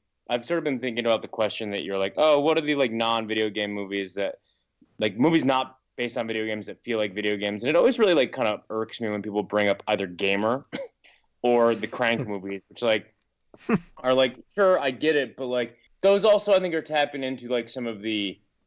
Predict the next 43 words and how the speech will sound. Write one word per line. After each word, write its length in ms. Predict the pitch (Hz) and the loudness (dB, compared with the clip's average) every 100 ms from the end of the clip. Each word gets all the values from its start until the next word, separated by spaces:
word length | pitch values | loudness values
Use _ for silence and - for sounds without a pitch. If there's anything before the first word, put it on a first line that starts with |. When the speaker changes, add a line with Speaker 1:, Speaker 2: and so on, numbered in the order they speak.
| _ _ _ _ | _ _ _ _
Speaker 1:
like, 220 | - 117 117 | -2 0 2
those 240 | 170 160 | 2 2
movies, 420 | 180 160 135 117 - | 2 2 0 -4 -14
sure, 540 | - 139 127 120 - _ _ _ | -6 0 0 0 -4 _ _ _
are, 140 | - 120 | -2 0
like, 160 | 113 | 0
maybe 400 | 104 107 110 110 | 0 0 0 -2
fun, 460 | 101 - 113 117 110 | -6 -2 0 0 0
but 160 | 107 - - | -2 -4 -2
I 40 | |
don't 260 | 123 156 - - | 2 2 0 -10
really 440 | 104 110 127 143 135 | -12 -2 2 4 2
think 380 | 139 131 120 - | 2 0 0 -6
that 140 | 104 | -2
they, 440 | 117 113 110 90 - _ _ 113 | 2 2 2 -2 -8 _ _ -6
in 140 | 113 | 0
retrospect, 560 | 139 151 131 - 113 - | 0 0 -4 -2 -2 -2
hold 320 | 107 113 101 | -4 -2 0
up 220 | 131 - | 0 -2
that 120 | - - | -10 -10
well. 300 | - - _ _ _ _ - | -16 -16 _ _ _ _ -4
You 80 | 110 | 0
know, 160 | 113 | 2
and 100 | 117 | 2
if 80 | 113 | 2
anything, 240 | 135 131 | 0 2
they're, 160 | 127 120 | 2 0
they're 220 | 104 110 | 0 -4
tapping 420 | 104 117 113 117 | -4 -2 -2 -2
into, 200 | 113 110 | -4 -2
like, 240 | 107 107 - | 0 0 -2
some 180 | 123 117 | -6 -6
of 100 | 107 | -4
the 80 | |
more, 440 | 110 107 110 107 95 | -4 0 2 2 2
like, 240 | 101 98 - | 0 -2 -2
A 160 | 117 117 | 0 2
D 160 | 117 | 0
D 340 | 104 113 127 120 | 0 4 6 6
elements 540 | 101 101 98 92 - | 4 2 0 -2 -4
of 140 | 98 98 | -6 0
those 200 | 98 92 | 0 0
games 540 | 101 95 90 92 - | 0 0 0 -4 -8